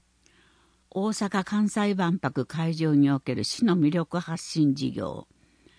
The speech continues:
令和七年度当初予算。誘客促進のため万博会場での観光ピーアール動画を上映。食、食文化をテーマとしたプロモーションを実施。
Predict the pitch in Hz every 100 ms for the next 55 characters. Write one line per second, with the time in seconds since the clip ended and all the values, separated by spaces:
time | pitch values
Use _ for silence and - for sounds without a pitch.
0 | _ _ 208 220 165 143 - 165 196 180
1 | 156 120 110 147 151 139 123 110 - 82
2 | - - _ _ _ _ _ _ _ _
3 | - 175 226 214 214 - 202 208 170 -
4 | - 190 180 170 139 139 131 135 175 214
5 | 214 208 214 202 190 160 139 123 127 123
6 | - 165 202 - 208 196 - 208 214 196
7 | 196 190 190 175 131 110 104 101 113 104
8 | 92 85 50 50 _ _ _ _ _ _
9 | _ - 160 160 165 - - - 156 220
10 | 190 180 165 120 120 - 175 127 120 110
11 | 98 - 117 156 180 190 160 127 113 110
12 | 104 104 98 - - - -